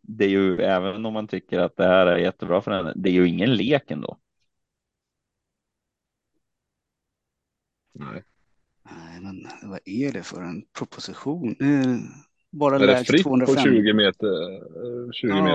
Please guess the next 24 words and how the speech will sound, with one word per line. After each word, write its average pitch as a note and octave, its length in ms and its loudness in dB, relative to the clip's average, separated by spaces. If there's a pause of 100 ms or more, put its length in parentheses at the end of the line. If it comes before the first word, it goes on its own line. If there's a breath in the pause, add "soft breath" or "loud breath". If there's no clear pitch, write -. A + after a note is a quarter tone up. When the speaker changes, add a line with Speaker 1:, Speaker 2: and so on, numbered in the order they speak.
(140)
Speaker 3:
Ja, F2+ 60 4
Speaker 2:
eller F#2 100 4
vad? F#2+ 340 2
Speaker 3:
tillägg D#3+ 440 6
vid D3 100 2
åttahundrafemtio. C#3+ 1200 0 (880 loud breath)
Speaker 1:
Mm. D3+ 200 0 (360)
Speaker 3:
Eh, A#2 640 2
Speaker 2:
Mm. A2+ 160 2
Speaker 3:
och A#2+ 120 -4
så - 180 -6
får B2 100 -2
de A#2 100 2
tjäna A2+ 300 0 (100)
hur A#2+ 60 2
mycket G#2+ 180 -6
som A2 140 -2
helst, C3 300 -6
alltså. - 240 -12
Det B2 80 -8
var C#3 240 -4
första - 460 -4
pris - 680 -4 (920 loud breath)
tvåhundratusen. A#2 1400 -2